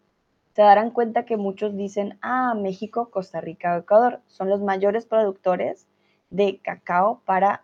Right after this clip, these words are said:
el chocolate", ¿vale? Entonces, si no hubiera sido por nosotros, pues no,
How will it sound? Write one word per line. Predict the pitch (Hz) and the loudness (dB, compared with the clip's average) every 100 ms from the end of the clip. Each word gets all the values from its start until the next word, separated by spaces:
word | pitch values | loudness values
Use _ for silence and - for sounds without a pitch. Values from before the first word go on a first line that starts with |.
| - | -8
el | 175 180 202 _ _ | -6 -6 -8 _ _
chocolate", | - 180 180 175 165 - - _ _ _ _ _ _ _ - | -6 -6 -6 -6 -6 -8 -18 _ _ _ _ _ _ _ -16
¿vale? | - 330 480 _ _ _ _ _ | -12 -10 -12 _ _ _ _ _
Entonces, | - 175 170 190 190 - _ _ _ _ _ | -12 -10 -2 0 0 -8 _ _ _ _ _
si | 220 | -2
no | 226 | 0
hubiera | 247 269 277 | 4 4 2
sido | 277 262 254 254 - - | -2 -2 0 0 -4 0
por | 220 233 - - - _ _ _ _ _ _ | 2 2 -2 -14 -20 _ _ _ _ _ _
nosotros, | 202 208 220 226 226 254 - | -4 0 2 2 0 -4 -6
pues | 165 180 | -10 -8
no, | 175 165 | -8 -8